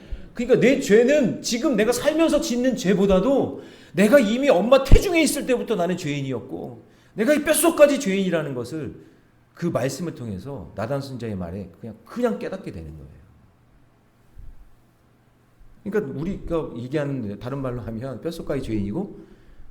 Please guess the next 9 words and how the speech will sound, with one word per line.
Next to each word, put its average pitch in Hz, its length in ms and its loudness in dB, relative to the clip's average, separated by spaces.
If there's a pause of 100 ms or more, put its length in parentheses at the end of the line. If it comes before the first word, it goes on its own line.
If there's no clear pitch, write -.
(120)
죄 - 140 -10
공장이고 110 720 -8 (800)
그냥 117 240 -16
죄 107 140 -12
장아찌인 113 480 -6
거예요, 87 320 -8
그냥. 76 220 -12 (2250)
그래서 131 200 -6
여러분, 120 500 -6